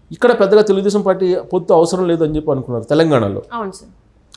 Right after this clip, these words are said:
Speaker 1: అందుకే బీజేపీ వాళ్ళిద్దరు లైజనింగ్ని పక్కన పెట్టేసింది.
Speaker 2: Hmm.
Speaker 1: కానీ ఆంధ్రప్రదేశ్కి వచ్చేటప్పటికి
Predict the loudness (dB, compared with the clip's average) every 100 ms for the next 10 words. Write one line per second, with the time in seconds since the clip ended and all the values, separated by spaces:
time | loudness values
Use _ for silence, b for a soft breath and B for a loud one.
0 | -2 0 2 2 2 0 0 0 2 2
1 | 2 4 4 4 0 -2 -2 -2 -2 0
2 | -2 -4 -10 -12 -18 -20 _ -14 -12 -12
3 | -16 b b 0 2 4 4 4 2 0
4 | 0 -2 2 0 0 -6 -8 -8 -6